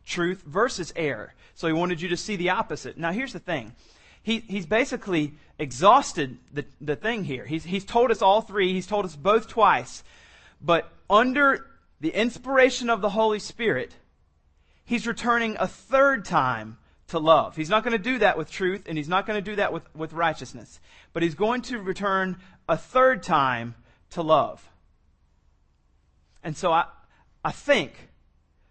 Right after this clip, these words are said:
since John's writing by the power of the Holy Spirit, that God is truly trying to make sure you get something down. He's wanting to make sure, because all of us, all of us will have trouble with this.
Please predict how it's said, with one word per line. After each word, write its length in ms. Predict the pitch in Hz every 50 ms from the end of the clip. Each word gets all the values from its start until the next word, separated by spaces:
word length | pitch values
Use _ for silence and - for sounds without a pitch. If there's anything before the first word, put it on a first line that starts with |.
| _ _ _ _ _ _ _ _ _ _ _
since 320 | - - 208 185 123 -
John's 320 | - 185 185 190 190 151 185
writing 240 | 185 180 185 185
by 160 | 165 170 160 156
the 60 | 147
power 220 | - 185 160 160
of 40 | 160
the 80 | 151 147
Holy 200 | 156 151 139 131
Spirit, 640 | - - - - - 233 202 143 117 - - - - _ _ _ _ _ _ _ _ _
that 180 | - 147 147 147
God 320 | 139 180 196 202 202 185
is 180 | 170 147 - - - _ _ _ _ _ _ -
truly 380 | - - - 233 233 233 233 220
trying 340 | - - 202 190 190 185 185
to 80 | 185
make 220 | 170 170 180 185 -
sure 260 | - - - 208 185
you 220 | 180 156 151 180
get 220 | 156 139 175 175 -
something 420 | - 170 156 139 - 160 143 135
down. 300 | 127 135 127 120 107 101 - _ _ _ _ _ _ _ _ _ _ _ _ _ _ _ _ _ _
He's 280 | _ - 214 247 247 220
wanting 340 | 233 240 226 214 214 202 190
to 100 | - 160
make 360 | 156 160 175 185 208 196 -
sure, 520 | - - - - 233 208 156 123 113 113 - - - _
because 240 | - 147 - 165 156
all 280 | 185 202 226 247 247
of 140 | 202 156 127
us, 360 | 123 117 - - - - - - _ _ _ _ _ _ _ _ _ _
all 340 | 170 214 247 277 285 247 180
of 140 | 143 127 113
us 360 | 117 - - - - - - _ _ _ _ _ _ _ _
will 120 | - 143 143
have 160 | 160 156 151
trouble 280 | - 175 160 131 127 117
with 160 | 110 104 -
this. 380 | 107 104 107 - - - -